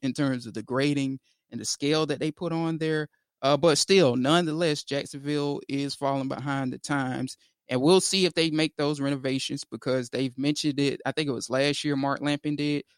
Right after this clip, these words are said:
but then coronavirus hit, so they kinda offset things. But you make no mistake about it. You will start to hear about these types of things, uh, next year, you know, when we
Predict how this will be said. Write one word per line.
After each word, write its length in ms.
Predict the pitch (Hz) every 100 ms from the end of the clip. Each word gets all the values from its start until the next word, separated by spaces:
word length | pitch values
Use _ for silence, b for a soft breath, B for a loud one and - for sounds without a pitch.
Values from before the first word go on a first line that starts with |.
| _
but 140 | - 131
then 180 | 143 156
coronavirus 800 | 139 139 147 135 135 131 123
hit, 220 | - 139 -
so 100 | 123
they 100 | 123
kinda 240 | 127 120
offset 520 | 110 117 - 127 113 -
things. 340 | 117 110 107 -
But 240 | 127 110 - _ _
you 280 | 156 160 - _
make 180 | 151 165
no 120 | 175
mistake 340 | 170 - 170
about 380 | 160 151 151 110
it. 100 | -
You 180 | - 139
will 260 | 147 160 160
start 380 | - 160 156 131
to 80 |
hear 200 | 143 165
about 300 | 151 139 123
these 180 | 135 131
types 400 | - 139 135 -
of 80 | 123
things, 460 | 135 131 127 127 - _ _ _
uh, 160 | 117 120
next 400 | 135 151 - -
year, 240 | 151 135
you 180 | 131 123
know, 200 | 127 127
when 240 | 123 131
we 220 | 127 131